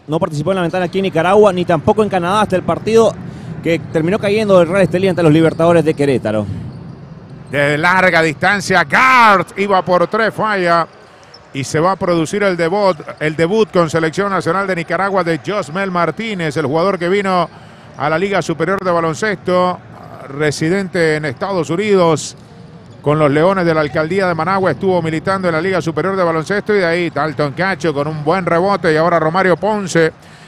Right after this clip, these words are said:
Speaker 2: Ya más de un minuto, todavía no hay puntos. Tercera posesión para el cuadro pinolero, incluyendo la primera, que terminó con un tiro errado por Bartel López. El riflazo ahí buscando a Francisco Gar. Maciel Ramón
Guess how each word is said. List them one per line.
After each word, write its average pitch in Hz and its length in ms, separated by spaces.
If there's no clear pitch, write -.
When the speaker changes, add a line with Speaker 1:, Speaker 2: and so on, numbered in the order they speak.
Speaker 2:
Ya 160 120
más 175 180
de 175 80
un 180 80
minuto, 180 380
todavía 175 400
no 170 80
hay 165 80
puntos. 196 480
Tercera 165 420
posesión 165 420
para 165 140
el 156 60
cuadro 185 280
pinolero, 180 400
incluyendo 180 400
la 165 120
primera, 175 500
que 151 140
terminó 170 320
con 175 160
un 190 120
tiro 190 380
errado 175 460
por 156 160
Bartel 185 400
López. 185 400
El 147 320
riflazo 151 580
ahí 180 100
buscando 180 380
a 139 60
Francisco 156 500
Gar. 185 320
Maciel 180 880
Ramón 165 760